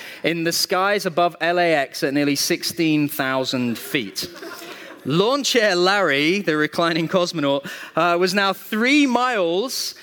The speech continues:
into the sky and a hundred miles away from where he started.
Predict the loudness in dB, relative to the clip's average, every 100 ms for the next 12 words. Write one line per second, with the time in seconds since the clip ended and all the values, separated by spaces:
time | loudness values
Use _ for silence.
0 | -6 -4 -2 -4 -4 -2 0 0 0 0
1 | 0 -2 -2 -2 0 -2 0 0 0 0
2 | 0 2 2 4 4 2 0 2 4 4
3 | 2 2 -4 -14 0 2 4 4 4 2
4 | 0 -4 -4 0 2 0 0 2 2 2
5 | 0 -2 -2